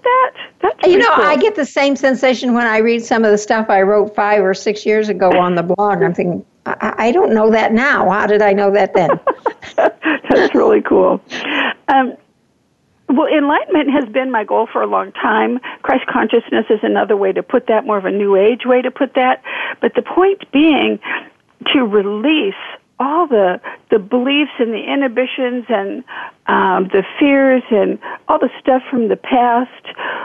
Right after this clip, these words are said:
Speaker 1: or from wherever my consciousness has lived throughout the eons, to release all of that so that a true self can come through.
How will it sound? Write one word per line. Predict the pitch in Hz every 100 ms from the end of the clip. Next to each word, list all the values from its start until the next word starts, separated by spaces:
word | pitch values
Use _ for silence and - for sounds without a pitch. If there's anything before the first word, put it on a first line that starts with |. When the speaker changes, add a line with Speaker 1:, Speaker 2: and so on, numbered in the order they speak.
| - _
Speaker 1:
or | 240 247 240 226 - _ - - - -
from | 269 233 240
wherever | 247 226 233
my | 240 226
consciousness | 240 233 240 240 - 233 -
has | 202
lived | 208 240 240 226 -
throughout | 208 208 214
the | - -
eons, | 247 240 233 226 - - - - - - -
to | 240
release | 220 226 311 427 -
all | 254 247
of | 240 226
that | 254 - - -
so | 233
that | 214 208
a | - - -
true | 302 277 - -
self | 214 349 - -
can | - 311
come | - 277 277 -
through. | 233 233 320